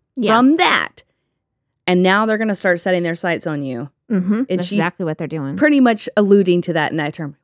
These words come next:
Speaker 2: "We'll treat you like our own sister." You mean treat him like my own sister? Shit.
Speaker 1: Yeah.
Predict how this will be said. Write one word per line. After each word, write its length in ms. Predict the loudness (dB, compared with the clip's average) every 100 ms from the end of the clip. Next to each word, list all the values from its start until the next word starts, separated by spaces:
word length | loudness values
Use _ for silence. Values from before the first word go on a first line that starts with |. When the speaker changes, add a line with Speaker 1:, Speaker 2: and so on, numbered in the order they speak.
| -12
Speaker 2:
"We'll 80 | -10
treat 300 | -8 -8 -4
you 40 |
like 160 | -4 -4
our 80 | -4
own 220 | -4 -4
sister." 520 | -4 -6 -4 -6 -6 _ _ _ _ _ _ _ _ _ _ _ _ _ _ _ _ _ _
You 120 | 0
mean 200 | 2 0
treat 260 | -4 -2 0
him 100 | 2
like 180 | 0 0
my 320 | 2 2 2
own 140 | 2 0
sister? 320 | -2 -4 -6
Shit. 280 | -2 2 2
Speaker 1:
Yeah. 180 | 0